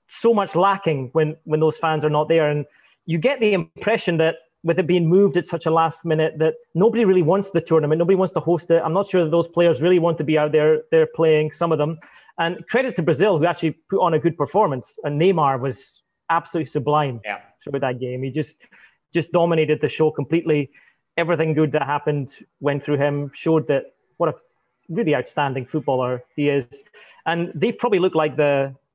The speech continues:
Speaker 1: the best of, of those teams right now. I, we're still very early stages, so we don't know how Argentina are gonna be and so on. But,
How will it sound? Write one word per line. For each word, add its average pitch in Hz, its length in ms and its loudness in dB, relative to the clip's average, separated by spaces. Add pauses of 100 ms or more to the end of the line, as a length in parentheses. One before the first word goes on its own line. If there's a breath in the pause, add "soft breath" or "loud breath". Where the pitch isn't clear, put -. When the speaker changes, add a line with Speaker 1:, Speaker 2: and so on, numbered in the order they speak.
Speaker 1:
the 135 120 -4
best 180 340 -2
of, 143 160 -2 (180)
of 127 120 -6
those 151 180 0
teams 151 240 -6
right 147 180 -2
now. 180 260 0
I, 147 160 -2 (400)
we're 147 280 -2
still 165 220 -2
very 156 220 4
early 151 180 0
stages, 156 320 -2
so 147 60 -4
we 147 60 -2
don't 151 200 0
know 143 340 -2
how 143 120 -2
Argentina 139 480 -4
are 131 40 -6
gonna 135 200 -6
be 139 180 -4
and 139 120 -8
so 135 200 -4
on. 135 180 -6
But, 135 160 -6